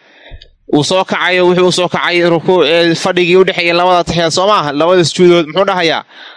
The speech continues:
"Rabbi, Rabbi ighfir li," rabbiyow ii dembi dhaaf. "Warxamni," rabbiyow ii naxariiso. "Wajburni," rabbiyow ii kab. Haa.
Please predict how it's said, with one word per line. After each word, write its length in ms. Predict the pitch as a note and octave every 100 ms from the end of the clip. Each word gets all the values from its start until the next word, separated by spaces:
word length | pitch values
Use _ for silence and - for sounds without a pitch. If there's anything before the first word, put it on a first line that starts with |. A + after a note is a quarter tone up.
| -
"Rabbi, 300 | D#3 D#3+ F3
Rabbi 260 | E3+ D#3+ F3+
ighfir 260 | E3+ F3+
li," 160 | F3 F3
rabbiyow 420 | F3 D#3 F3 F3+ F3
ii 80 | E3+
dembi 260 | F3+ F3
dhaaf. 240 | F3+ D#3+ - _ - -
"Warxamni," 440 | D#3 D#3+ F3 F3 F3
rabbiyow 380 | E3+ E3+ F3+ F3+
ii 60 |
naxariiso. 500 | F3+ F3 F3+ D#3 C3 A2+ - - -
"Wajburni," 440 | D#3 D3+ F3 F3+
rabbiyow 340 | E3+ E3+ F3+ F3+
ii 80 | E3
kab. 260 | - F#3 -
Haa. 520 | C#3+ C#3 C#3+ C3+ A2